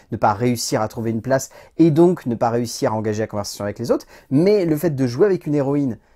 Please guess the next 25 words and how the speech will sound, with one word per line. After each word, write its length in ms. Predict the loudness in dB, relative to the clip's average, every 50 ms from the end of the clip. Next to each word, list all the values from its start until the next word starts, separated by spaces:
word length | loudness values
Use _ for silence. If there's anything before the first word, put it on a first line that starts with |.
| _ _ _
qui, 220 | -10 0 4 4
elle, 100 | 4 6
va 140 | 4 2 0
pousser 280 | 0 -4 -6 -4 -2 0
l'extrême 440 | -2 -2 -4 -6 -6 -4 -4 -4
jusqu'à 360 | -4 -6 -8 -10 -6 -6 -6 -8
créer 560 | _ -12 -12 -6 0 2 2 2 2 0 -4 -12
des 480 | -12 -12 -10 -4 0 0 0 4 4
allergies, 480 | 4 4 4 2 2 0 -4 -4 -4 -6
donc 440 | 0 2 4 4 4 2 -2 -10 _ _ _
potentiellement 540 | _ -6 -4 -4 -6 -4 -4 -2 -2 0 0
des 100 | 0 0
mises 160 | 0 2 2
en 80 | 0 0
danger, 400 | 0 0 0 0 0 -2 -4 -4 _ _ _ _ _ _ _ _
pour 180 | 0 2 2
montrer 320 | 4 4 2 2 0 -2 -2
qu'elle 140 | -2 -2
est 80 | -2 0
là, 220 | -2 -2 -4 -6 _ _ _ _ _ _ _ _
c'est 200 | -14 -14 -10 -8
très 260 | -2 2 2 2 2
intéressant. 420 | 2 0 -2 -2 -2 -2 -6 -8 -8 -14 -14 _ -4
Et 80 | -4
ça, 300 | 0 2 2 2 2 0